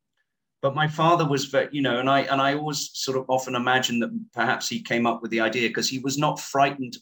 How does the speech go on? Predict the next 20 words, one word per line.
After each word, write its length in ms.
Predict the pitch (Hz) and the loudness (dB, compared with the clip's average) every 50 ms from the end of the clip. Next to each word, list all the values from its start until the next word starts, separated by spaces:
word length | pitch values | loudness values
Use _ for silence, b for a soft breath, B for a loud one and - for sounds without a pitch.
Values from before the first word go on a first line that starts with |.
| - | -2
of, 440 | 117 120 120 117 117 117 117 113 - - - - _ _ _ _ _ _ _ _ _ _ _ _ _ _ _ _ _ _ _ _ _ _ _ _ _ _ _ - | 0 2 4 4 4 4 4 0 -2 -8 -16 -20 _ _ _ _ _ _ _ _ _ _ _ _ _ _ _ _ _ _ _ _ _ _ _ _ _ _ _ 2
well, 140 | 160 165 147 | 4 6 6
of 100 | 131 135 | 6 6
anything 520 | 143 180 233 233 226 - - 117 98 95 | 4 4 2 0 -2 -4 -4 -4 -4 -2
really. 340 | 92 104 107 107 110 123 127 | 0 2 2 2 2 0 -2
It 80 | 123 - | -6 -6
almost 320 | 131 127 131 131 135 - - | -6 -4 -2 -2 -2 -2 -2
feels 160 | 135 131 - | -2 0 0
like 100 | 135 - | 0 2
that's, 260 | 156 202 196 - - | 2 2 2 2 2
that's 240 | - 170 156 - - | 2 0 0 0 0
one 100 | - 175 | 2 2
of 60 | 175 | 2
the 60 | 156 156 | 2 2
most 240 | 156 156 - - | 0 0 -2 -4
curious 300 | - 165 160 160 147 151 | -2 0 0 2 2 2
aspects 440 | 156 143 143 - - - 120 - - | 2 2 0 0 -2 -4 -4 -4 -6
of 140 | 135 - _ | -10 -10 _
playing 500 | - 151 156 170 175 180 170 151 123 - | 0 2 4 4 6 4 4 2 0 -2
him, 300 | 98 95 - 156 160 - | -2 -4 -4 -4 -6 -10